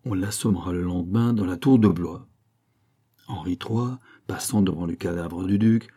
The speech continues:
tombé auprès de son lit, murmure : « Qu'il est grand ! » Il descend chez la reine mère, à présent vieille et malade,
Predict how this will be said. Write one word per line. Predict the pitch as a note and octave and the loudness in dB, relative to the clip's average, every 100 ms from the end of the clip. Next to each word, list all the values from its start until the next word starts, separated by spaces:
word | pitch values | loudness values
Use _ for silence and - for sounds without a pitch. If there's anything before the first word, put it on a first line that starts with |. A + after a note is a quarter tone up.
| _ | _
tombé | - F2+ F#2 | -4 0 2
auprès | F2+ - G2+ | 0 -2 -2
de | F#2 | -2
son | F2 G2 | -2 0
lit, | F#2+ A2+ | 4 6
murmure : « | G2+ F#2 F2+ F2 F2 - _ _ _ _ _ - | 6 2 -2 -2 -4 -10 _ _ _ _ _ -10
Qu'il | - | -4
est | G#2 | -2
grand ! » | G2 G2+ G#2+ - _ _ _ _ _ _ _ | 0 -2 -6 -8 _ _ _ _ _ _ _
Il | - G2+ | -4 0
descend | G2+ G2 C3+ B2+ | 0 0 0 -2
chez | A2 | -2
la | F#2 | -4
reine | F2+ F2+ | -2 2
mère, | F#2 G#2+ A#2 A2 - - - | 4 6 4 0 -10 -18 -12
à | |
présent | G2 A2+ F#2+ F2+ | -6 -2 0 0
vieille | F2 G2+ F#2+ | 4 4 4
et | E2 | 2
malade, | E2+ F2+ G2+ G2 | 0 0 2 0